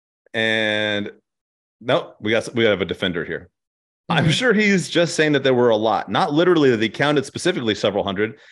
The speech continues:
Speaker 1: These people on the internet pretending they take everything so literal are annoying." Okay,
Speaker 2: Mm-hmm.
Speaker 1: agree, agree. He said
Speaker 2: Yeah.
Speaker 1: hundreds 'cause he meant a lot.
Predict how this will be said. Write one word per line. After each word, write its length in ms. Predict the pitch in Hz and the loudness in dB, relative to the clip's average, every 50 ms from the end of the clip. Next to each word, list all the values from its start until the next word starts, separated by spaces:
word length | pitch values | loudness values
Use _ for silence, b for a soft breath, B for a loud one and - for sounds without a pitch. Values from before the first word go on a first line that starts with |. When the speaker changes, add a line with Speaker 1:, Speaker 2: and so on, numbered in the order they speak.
| B B B B B _ - | B B B B B _ -6
Speaker 1:
These 100 | 190 190 | -4 -2
people 220 | - 226 247 233 | -2 0 2 2
on 80 | 208 180 | 2 2
the 100 | 160 151 | 2 2
internet 320 | 175 170 147 131 120 113 | 2 2 2 2 0 0
pretending 300 | - - 147 160 170 156 | -2 -2 -2 0 0 0
they 260 | 143 135 131 127 123 | 2 2 2 0 0
take 260 | 123 - - 151 139 139 | -4 -4 -4 -4 -2 0
everything 280 | 143 147 143 147 127 | -2 0 0 -2 -2
so 140 | - - 143 | 0 0 0
literal 360 | 123 151 147 135 110 104 104 | 2 2 4 4 4 2 2
are 160 | 92 104 110 | 2 2 2
annoying." 640 | 131 131 123 123 147 151 131 104 87 73 64 67 - _ _ _ _ _ _ _ _ _ _ _ _ _ _ _ _ - | 4 4 2 2 2 2 2 0 -2 -4 -8 -12 -18 _ _ _ _ _ _ _ _ _ _ _ _ _ _ _ _ -4
Okay, 260 | 160 160 147 143 190 | -2 0 0 0 0
Speaker 2:
Mm-hmm. 180 | - - - - _ | -2 -8 -18 -20 _
Speaker 1:
agree, 380 | - 143 139 156 208 185 - - - _ _ | -4 -2 0 2 0 0 -2 -6 -12 _ _
agree. 340 | - 123 139 185 - 98 - - _ _ _ | -8 -4 -2 -4 -4 -4 -6 -14 _ _ _
He 80 | - 117 | -10 -4
said 140 | - 180 156 | -2 0 2
Speaker 2:
Yeah. 60 | 160 | 4
Speaker 1:
hundreds 180 | 165 160 165 - | 4 2 2 2
'cause 100 | - 143 | 0 0
he 80 | 135 143 | 2 2
meant 160 | 143 139 127 | 2 2 2
a 20 | |
lot. 360 | 123 127 117 92 - - - | 2 2 0 0 -2 -6 -12